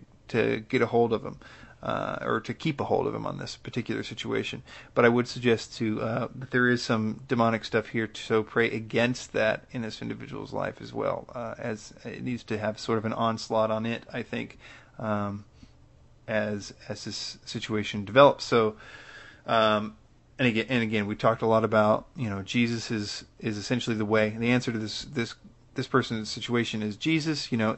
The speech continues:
as a non-Christian, uh, it has more to do with, um, seeking him genuinely, uh, at, for his help in this matter, that he knows, uh, you know, that, that that's the only way, sort of described a lot of that, that, that he has to look to him.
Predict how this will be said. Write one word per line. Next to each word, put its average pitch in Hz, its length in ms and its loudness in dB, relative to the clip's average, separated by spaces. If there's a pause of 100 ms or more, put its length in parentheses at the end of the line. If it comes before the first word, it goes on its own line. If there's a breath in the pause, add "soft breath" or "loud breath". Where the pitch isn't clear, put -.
as 113 180 0
a 113 40 0
non-Christian, 131 720 2 (320 loud breath)
uh, 117 180 4
it 113 80 -2
has 113 220 2
more 123 240 6
to 120 100 0
do 110 300 4
with, 104 420 2
um, 110 400 -4 (340 loud breath)
seeking 143 360 2
him 113 400 2
genuinely, 127 880 2 (300 loud breath)
uh, 110 520 0 (240)
at, 120 240 2
for 120 240 6
his 117 200 2
help 131 320 6
in 107 80 -2
this 104 220 -6
matter, 104 380 0 (320 loud breath)
that 110 140 0
he 113 120 0
knows, 131 540 4 (460)
uh, 107 280 -4
you 120 140 -4
know, 107 180 -2 (140)
that, 120 380 0
that 117 200 2
that's 135 320 6
the 131 120 6
only 117 180 4
way, 107 220 0
sort 113 200 -4
of 110 60 -6
described 117 420 -4
a 117 60 -2
lot 113 140 0
of 110 80 -4
that, 113 160 -4
that, - 280 -8
that 120 100 -6
he 127 80 2
has 135 160 2
to 131 60 -4
look 135 280 4
to - 140 -4
him. 90 140 -6